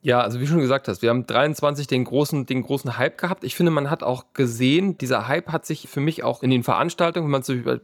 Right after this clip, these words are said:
guckt, wie groß die itza dieses Jahr war, da war ja wirklich, da war ja wirklich viel. Und ich bin der Meinung, auch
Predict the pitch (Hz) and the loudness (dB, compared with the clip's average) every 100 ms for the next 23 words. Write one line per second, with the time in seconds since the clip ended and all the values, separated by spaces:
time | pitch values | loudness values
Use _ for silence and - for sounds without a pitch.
0 | 123 - 147 143 120 147 - - 160 180 | -8 -8 -6 -4 0 0 0 -4 -2 -2
1 | 170 180 180 - 165 165 165 190 143 131 | 0 0 0 0 -2 0 2 2 2 2
2 | 127 123 135 131 - 117 120 117 139 123 | 2 0 -6 -6 -4 0 2 2 -2 -4
3 | - 147 156 233 - _ - - 127 - | -2 2 4 4 0 _ -8 -4 -4 -2
4 | 147 135 127 139 170 175 - - _ 123 | 0 2 4 2 0 -4 -8 -20 _ 0
5 | 135 - | 0 -4